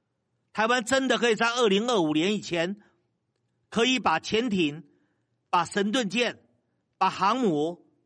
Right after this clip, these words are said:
把战机都给造出来吗？鬼都不信。所以在目前的情况之下，你说这一个台独分子不断的欺骗、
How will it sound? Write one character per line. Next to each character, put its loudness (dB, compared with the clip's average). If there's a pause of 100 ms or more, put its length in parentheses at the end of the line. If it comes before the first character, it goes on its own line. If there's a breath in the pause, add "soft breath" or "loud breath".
(400)
把 2
战 0
机 -6 (180)
都 0
给 2
造 2
出 -2
来 0
吗？ -2 (1300)
鬼 0
都 0
不 -4
信。 -8 (1300)
所 0
以 -4
在 -2
目 -2
前 -2
的 2
情 -6
况 -2
之 -12
下， -8 (280)
你 -12
说 -4 (1700)
这 0
一 -2
个 -2 (120)
台 0
独 -4
分 -2
子 -8
不 -6
断 -2
的 -4
欺 -10
骗、 -4